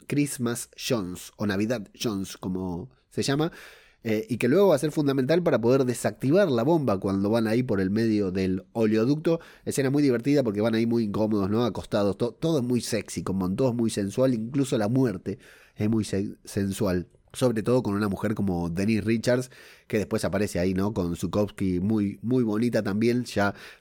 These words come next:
prestándose a la, a la colaboración de la investigación, al, de la investigación de Bond. Bueno, eh, insisto, un personaje que queda medio relegado, ¿no? Porque no deja de ser la trama de la chica linda, la chica, le ponemos una chica linda al lado a Bond, pero que no obstante también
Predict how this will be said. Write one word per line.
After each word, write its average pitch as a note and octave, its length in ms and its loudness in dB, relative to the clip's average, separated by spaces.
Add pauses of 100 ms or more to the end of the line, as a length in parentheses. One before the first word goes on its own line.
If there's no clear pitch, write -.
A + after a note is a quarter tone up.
prestándose B2 720 0
a A#2+ 40 4
la, G2 280 0
a G2+ 200 -6
la G#2 140 0
colaboración A2 720 0
de G2+ 100 0
la G2 140 2
investigación, G#2+ 760 -2
al, G2 260 -4
de A2 380 -6
la G#2 80 2
investigación A2 560 0
de B2 80 2
Bond. D3 280 2 (360)
Bueno, B2 300 2 (420)
eh, A#2 320 -2 (120)
insisto, D3+ 300 0
un D3 60 -2
personaje F3 420 2
que D#3 140 -4
queda F#3 240 4
medio F#3+ 340 4
relegado, D3+ 640 4
¿no? F3+ 160 4
Porque C#3+ 240 -2
no C#3 140 2
deja D#3 240 2
de C#3 100 2
ser D#3 320 0 (260)
la C3+ 300 2
trama D#3+ 260 2
de C#3 120 4
la A#2+ 120 2
chica C#3+ 300 2
linda, D#3+ 380 2
la A#2+ 100 2
chica, B2+ 220 0
le A2+ 80 2
ponemos C3 340 0
una C3 160 0
chica D3 340 -2
linda B2+ 540 2
al A2+ 280 0
lado C#3+ 420 2
a C3+ 100 0
Bond, F#3 280 2
pero F#3+ 180 2
que G3+ 80 -2
no A3 100 2
obstante A#3 380 0
también G#3 600 2